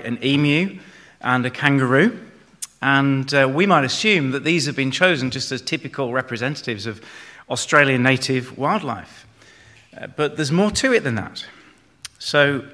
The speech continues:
here is the most interesting thing about cricket that you were ever gonna learn from me.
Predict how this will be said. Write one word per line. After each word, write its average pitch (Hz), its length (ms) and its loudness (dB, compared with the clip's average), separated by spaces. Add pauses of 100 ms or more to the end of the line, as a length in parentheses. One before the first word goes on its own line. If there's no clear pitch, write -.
(240)
here 175 300 4
is 135 120 0
the 143 60 -2
most 135 240 2
interesting 175 480 -2
thing 131 220 -2
about 120 280 0
cricket 170 420 -6
that 120 80 -6
you 123 160 -2
were 127 120 -2
ever 135 220 -2
gonna 139 160 -2
learn 113 380 -4
from 123 260 -6
me. 135 320 -2